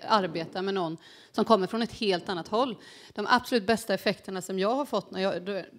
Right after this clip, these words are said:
det, när jag jobbar, det är ju egentligen när du gör cross-promotion, alltså när du får företag som egentligen inte normalt sett, eh, samarbetar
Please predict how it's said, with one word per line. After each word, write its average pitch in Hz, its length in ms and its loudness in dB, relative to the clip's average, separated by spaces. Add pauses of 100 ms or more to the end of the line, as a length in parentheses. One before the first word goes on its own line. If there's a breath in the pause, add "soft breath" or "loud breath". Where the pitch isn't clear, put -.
det, 202 240 -4
när 196 120 0
jag 220 200 4
jobbar, 180 460 0
det 185 140 0
är 247 100 4
ju 208 40 6
egentligen 208 360 -4
när 190 100 -2
du 190 200 -2 (400 loud breath)
gör 220 220 4
cross-promotion, 214 840 -2
alltså 202 140 -6
när 226 100 0
du 214 80 0
får 240 320 -2
företag 202 440 -4
som 220 140 -6
egentligen 214 360 -2
inte 226 180 -4
normalt 214 520 6
sett, - 520 -4 (160)
eh, - 280 -16
samarbetar 165 840 -2